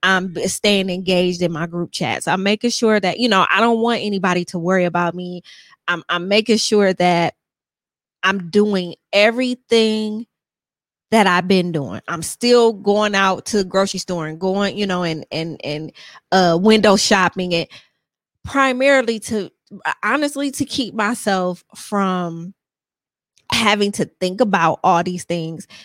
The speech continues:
that have been going on. But when I sat and, and wrote it down and looked at the timeline, like, a whole lot has gone on in the last,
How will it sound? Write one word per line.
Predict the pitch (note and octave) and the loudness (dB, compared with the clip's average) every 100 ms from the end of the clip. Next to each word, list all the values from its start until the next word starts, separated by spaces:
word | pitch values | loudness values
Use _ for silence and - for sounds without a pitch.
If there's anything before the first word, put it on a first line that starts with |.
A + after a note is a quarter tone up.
| _ | _
that | F#3 G#3 | 0 2
have | A3 F#3 | 2 0
been | F#3+ E3+ E3+ | 0 -4 0
going | F3 D#3+ D3+ - | -2 0 -4 0
on. | C4 C#4+ F3 C3 - _ _ _ _ _ _ _ _ | 4 4 2 -2 -10 _ _ _ _ _ _ _ _
But | - B3+ | 4 6
when | C4 | 6
I | A#3+ A3 | 4 0
sat | - - D#4 F4+ - | -2 0 2 2 -2
and, | F#3 F3+ E3+ _ _ - | -4 -4 -8 _ _ -4
and | G#3+ F3+ | -2 0
wrote | F#3 B3+ C#4+ | 2 2 2
it | F#3+ | 0
down | E3+ F3+ C4+ G#3+ F3 D#3+ E3+ G3+ _ _ _ _ _ _ _ _ | -2 -2 0 -2 -4 -6 -10 -14 _ _ _ _ _ _ _ _
and | G#3+ G#3 | -4 2
looked | A3 A#3+ - | 2 2 0
at | G#3+ | -2
the | C#3+ | -6
timeline, | - A3 C4 D4 F#3 E3 D#3+ F#3 A#3 | -8 -6 -2 -2 -2 -6 -8 -12 -14
like, | - F#3+ F#3 F3 - _ _ _ _ _ _ _ _ _ _ _ _ _ _ _ _ _ _ _ _ _ _ _ _ _ _ _ _ _ _ - - | -8 -4 -2 -4 -8 _ _ _ _ _ _ _ _ _ _ _ _ _ _ _ _ _ _ _ _ _ _ _ _ _ _ _ _ _ _ -18 -10
a | |
whole | G#3+ G#3+ G3+ - B3 C#4 D#4 D#4 | -6 -4 -6 -4 0 4 4 4
lot | C4+ B3 C4+ | 2 0 0
has | C4+ A3 | -2 -4
gone | G#3 G3 G3+ G3 | -6 -8 -6 -6
on | G3 G3 | -6 -8
in | F3 | -8
the | E3+ | -10
last, | E3 E3+ E3 E3 E3+ - | -6 -6 -6 -8 -12 -20